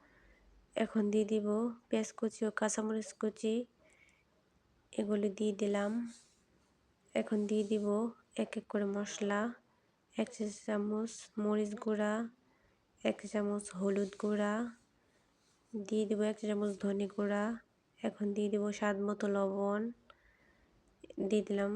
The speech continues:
পরিমাপ মতো তেল। এগুলো দিয়ে ভালো করে একটু মেখে নেব হাত দিয়ে। সুন্দর করে মাখিয়ে মশলাগুলো মিশিয়ে নেব সবজির সাথে। এই তো দেখেন মাখানো হয়ে গেছে। এখন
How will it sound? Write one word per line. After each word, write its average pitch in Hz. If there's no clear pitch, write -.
পরিমাপ 208
মতো 214
তেল। 202
এগুলো 208
দিয়ে 214
ভালো 208
করে 107
একটু -
মেখে 208
নেব 202
হাত 196
দিয়ে। 202
সুন্দর 214
করে 214
মাখিয়ে 202
মশলাগুলো 196
মিশিয়ে 214
নেব 196
সবজির 202
সাথে। 202
এই 220
তো 226
দেখেন 208
মাখানো 208
হয়ে 208
গেছে। 208
এখন 220